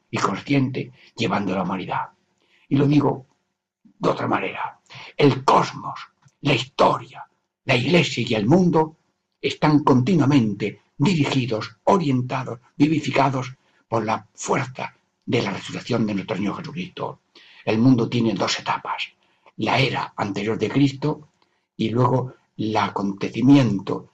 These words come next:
de Cristo encarnado, muerto y resucitado, y ya empieza esta era de Cristo y su Espíritu Santo,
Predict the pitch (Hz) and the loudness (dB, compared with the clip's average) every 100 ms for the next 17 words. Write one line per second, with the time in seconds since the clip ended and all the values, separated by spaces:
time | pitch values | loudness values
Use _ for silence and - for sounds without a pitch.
0 | _ - 104 - 123 - 117 101 95 92 | _ -4 -4 0 0 0 -2 -2 -2 -4
1 | 95 120 110 110 - 113 113 - 95 92 | -2 -2 -2 -6 -6 -4 -4 -6 -6 -6
2 | 98 127 131 131 - _ _ - - - | -2 -2 -2 -4 -8 _ _ -20 -16 -6
3 | 104 104 90 98 87 - - - - 143 | -4 -2 -2 -4 -6 -8 -8 -8 -6 -4
4 | - - - - _ - - 113 120 - | -2 -4 -8 -12 _ -4 -2 0 -2 -2
5 | - 73 - - - 101 95 - - 64 | -8 -6 -8 -8 -10 -8 -8 -8 -10 -10
6 | - 117 | -10 -12